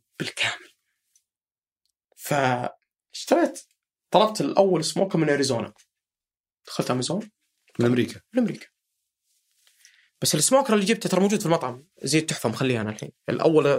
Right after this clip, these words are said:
Speaker 1: أول واحد استخدمته موجود في المطعم.
Speaker 2: لأن ما له صنع ولا لأنه س-،
Speaker 1: هذا، هذا أول سموكر كنت أطبخ عليه.
Speaker 2: آه، استفدت منه، مو بإنه
Speaker 1: إيه.
Speaker 2: طلع. مم.
Speaker 1: إيه، أنا هو اللي كنت أطبخ فيه أصلًا.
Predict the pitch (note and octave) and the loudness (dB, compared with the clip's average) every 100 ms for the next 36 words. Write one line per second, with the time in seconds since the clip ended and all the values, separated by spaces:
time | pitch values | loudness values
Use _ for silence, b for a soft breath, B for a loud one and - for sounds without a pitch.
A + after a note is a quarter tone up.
0 | B2+ - - D#3 C3+ A#2+ A#2+ A#2+ D#3 - | -2 -4 0 0 0 0 2 2 2 0
1 | - - - G3 F#3 F3+ F#3+ - B2 B2 | -6 -6 -2 0 2 0 -2 -4 -8 -10
2 | _ _ B2 B2+ D#3 C#3 C3 C3 B2 D3 | _ _ 0 0 0 0 2 2 2 2
3 | D3+ C3 B2+ B2 A#2+ A#2+ A#2 A#2+ - - | 2 2 2 2 0 0 -2 -6 -10 -10
4 | E3 - C#3+ D#3+ E3 E3+ - E3 D#3 C3+ | -4 2 4 6 4 2 4 4 4 2
5 | B2 - A2 - - - - - - - | 0 -2 -4 -6 -16 -12 -14 -12 -10 -2
6 | A2+ A#2 - G3 A#2 G2+ F#2 G2+ B2 B2+ | 0 0 0 0 -2 -4 -6 -4 0 0
7 | G#2+ G2+ G2 F#2+ G#2 - - A#2+ - C3 | 0 -2 -2 -4 -8 -12 -8 -6 -2 -2
8 | - B2 B2+ D#3 D#3+ E3 D#3+ C3 - C3 | -2 -10 0 2 2 0 -2 -4 -4 -2
9 | A#2+ - | -2 -8